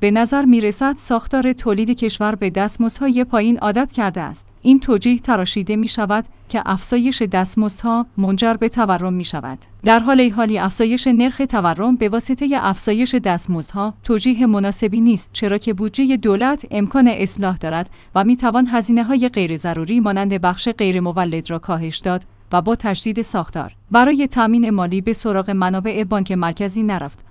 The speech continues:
رابطهٔ مثبتی بین افزایش دستمزد و نرخ تورم مشاهده نمی‌شود.» این کارشناس اقتصادی در ادامه به بخش خصوصی اشاره کرد و گفت: «در این بخش نیز می‌توان تولید و بهره‌وری نیروی کار را افزایش داد و در ساختاری که بین ذینفعان تولید است تغییر ایجاد کرد.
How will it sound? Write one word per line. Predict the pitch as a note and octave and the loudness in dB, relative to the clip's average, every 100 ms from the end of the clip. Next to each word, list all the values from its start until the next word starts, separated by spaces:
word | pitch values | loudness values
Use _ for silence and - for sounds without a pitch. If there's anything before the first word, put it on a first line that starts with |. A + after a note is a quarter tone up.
| _ - F#3 | _ -12 0
رابطهٔ | G#3+ A#3 C#4+ D4 C4 | 2 2 0 2 2
مثبتی | A3 G3+ A3+ A3 B3 | 2 0 -4 0 0
بین | G#3 A3+ | 2 0
افزایش | A3+ G3+ - A#3 A#3 A#3+ | 0 -4 -4 -2 -2 -2
دستمزد | G3+ F3+ F#3 G3+ G3 F#3+ G3 | -2 -2 -2 -2 -2 -2 -2
و | |
نرخ | F#3+ A#3 - B3 | 0 0 -2 -4
تورم | A#3+ G3 E3+ E3+ | -2 -2 -2 -2
مشاهده | F#3+ F#3+ G3 F#3 G3 | -2 -2 -2 -2 0
نمی‌شود.» | A3+ A3+ C#3+ D3+ B2+ C3+ - - | 0 0 -2 -8 -10 -12 -16 0
این | B3+ C#4+ | 2 4
کارشناس | C4+ A3 A3+ A3 - | 2 0 0 0 -2
اقتصادی | C4+ A3+ - G#3 A3 G#3 B3 | -2 -4 -4 -4 -2 0 0
در | A3+ G#3 | 0 -2
ادامه | G3+ F#3 F3+ G3 | -4 -2 -2 -2
به | G3 | -2
بخش | F3+ G3+ - | -2 -2 -6
خصوصی | G3+ A#3 - F3 A#3+ A3+ | -6 -6 -6 -4 -2 -2
اشاره | G3 - G#3+ | -4 -2 -2
کرد | G#3+ A#3 G#3+ - | -2 -2 -4 -4
و | E3 | -6
گفت: | - F3 E3+ - - - | -4 -8 -8 -14 -14 2
«در | A3+ | 4
این | C#4 D4+ | 6 4
بخش | F#3+ F#3 G3+ | 2 0 0
نیز | F#3+ G#3+ | 0 4
می‌توان | B3 B3+ A3 B3 | 4 4 2 2
تولید | B3 G3 D#3+ F#3 - | 2 0 -2 -4 0
و | F3+ | 0
بهره‌وری | E3 F3 G3+ G3 A3 B3+ | 0 -2 0 0 2 4
نیروی | A#3+ A3 A3+ A3+ | 4 4 2 0
کار | A3 A#3 | 0 0
را | G#3+ A3 | 0 -2
افزایش | G3 G3+ F3+ D#3+ - | -2 -2 -2 -2 -4
داد | F#3 E3+ E3 | -4 -2 -2
و | |
در | E3+ F#3+ | 0 0
ساختاری | - A#3 C#4+ C4 | 0 -2 0 0
که | B3 | 0
بین | G3+ G#3 A3+ B3 | 0 2 4 2
ذینفعان | G#3 F#3 F3+ - B3 B3+ | 2 -2 -2 0 2 2
تولید | B3 G3+ F3 F3 | 2 -2 -2 -2
است | F#3+ G3 | -4 -4
تغییر | A#3 F#3 F#3+ F3 | -4 -2 -2 -4
ایجاد | F3 E3 D#3 | -4 -6 -8
کرد. | - E2+ - | -10 -12 -16